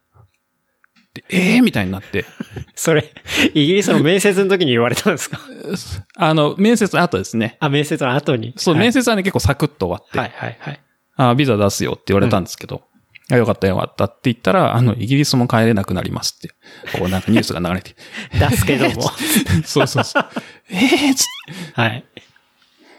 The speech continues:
Speaker 1: って言って、こう、急遽方向を変えて、
Speaker 2: うん。
Speaker 1: 要するに、その二週間以内にヨーロッパの国に入った人はアメリカに入れないっていうルールなんですよ。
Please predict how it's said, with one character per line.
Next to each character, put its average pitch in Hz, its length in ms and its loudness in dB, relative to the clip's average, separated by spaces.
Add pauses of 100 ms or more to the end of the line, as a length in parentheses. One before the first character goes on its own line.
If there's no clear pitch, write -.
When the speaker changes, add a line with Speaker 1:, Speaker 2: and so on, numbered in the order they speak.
(300)
Speaker 1:
っ - 40 -20
て 151 100 2
言 139 80 2
っ - 20 -4
て、 - 420 -2 (800)
こ 160 100 2
う、 131 100 -4
急 175 200 0
遽 - 280 -4
方 113 220 0
向 101 180 2
を 95 120 0
変 104 140 0
え - 40 0
て、 143 380 -2
Speaker 2:
う 123 60 0
ん。 104 160 -4 (280)
Speaker 1:
要 175 80 -6
す 185 60 2
る 160 60 4
に、 113 220 0 (880)
そ 131 60 0
の 120 40 4
二 123 140 4
週 220 220 0
間 226 240 2
以 220 40 6
内 151 200 2
に 175 180 4
ヨ 139 100 4
ー - 20 4
ロ 156 80 4
ッ 156 40 0
パ 98 160 -4
の 92 80 -6
国 120 260 0
に 123 120 2
入 139 160 2
っ - 20 -2
た - 160 -6
人 - 220 -4
は 123 80 2
ア 98 40 2
メ 110 120 4
リ 117 100 2
カ 135 80 2
に 120 80 2
入 120 180 2
れ 123 100 2
な 110 100 2
い - 20 4
っ 156 40 -2
て - 120 -6
い 95 60 2
う - 20 -4
ル 107 80 2
ー - 40 0
ル 98 80 -2
な 73 80 -6
ん - 40 -10
で 123 60 -10
す - 60 -8
よ。 - 80 -18